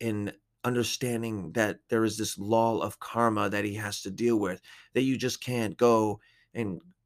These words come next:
do black magic or any type of magic to hurt somebody. But if you are, that there are consequences to it.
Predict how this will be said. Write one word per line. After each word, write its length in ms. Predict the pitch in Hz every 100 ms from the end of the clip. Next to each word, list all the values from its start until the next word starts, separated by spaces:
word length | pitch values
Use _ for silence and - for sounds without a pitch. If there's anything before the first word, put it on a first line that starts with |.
| _ _ -
do 180 | 135 131
black 320 | 107 110 -
magic 560 | 107 104 104 98 92 -
or 180 | 113 -
any 260 | 226 233 120
type 240 | 107 98
of 120 | 101
magic 520 | 95 92 92 110 - _ _ _ _ _ -
to 120 | 120
hurt 240 | 131 131
somebody. 560 | - 95 - - - _ _ _ _ _ _ _ _
But 200 | 135 127
if 140 | 131 135
you 140 | 139
are, 340 | 185 165 123 101
that 200 | 117 -
there 260 | 123 117 -
are 520 | 143 139 120 98 98 _ _ _ _
consequences 800 | - 151 147 98 85 - - -
to 160 | -
it. 120 | 117